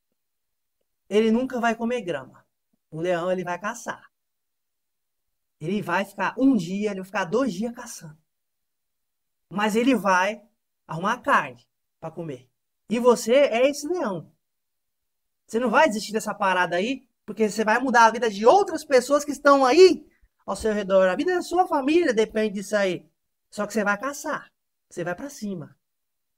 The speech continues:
Esperar quietinho, esquece. Não vai acontecer nada. "Ai, a mercadoria tá muito cara." A merca-, a mercadoria tá cara nada.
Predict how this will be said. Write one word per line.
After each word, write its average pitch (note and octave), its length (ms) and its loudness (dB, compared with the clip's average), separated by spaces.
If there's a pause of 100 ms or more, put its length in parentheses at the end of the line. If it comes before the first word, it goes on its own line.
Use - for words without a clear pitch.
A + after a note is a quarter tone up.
(540)
Esperar A3 640 4 (320)
quietinho, C4+ 600 -6
esquece. - 680 -4
Não A3 220 -4
vai A#3+ 200 0
acontecer A#3+ 300 -6
nada. G3+ 460 0 (480)
"Ai, E4+ 360 6
a F4 80 4
mercadoria E4+ 680 4
tá G#4 180 2
muito G#4+ 300 6
cara." D#4 420 4 (1200)
A G#3 100 -6
merca-, A3+ 280 0
a A3 240 0
mercadoria A3 440 0
tá A3+ 100 -4
cara E4 220 -4
nada. B3 420 -2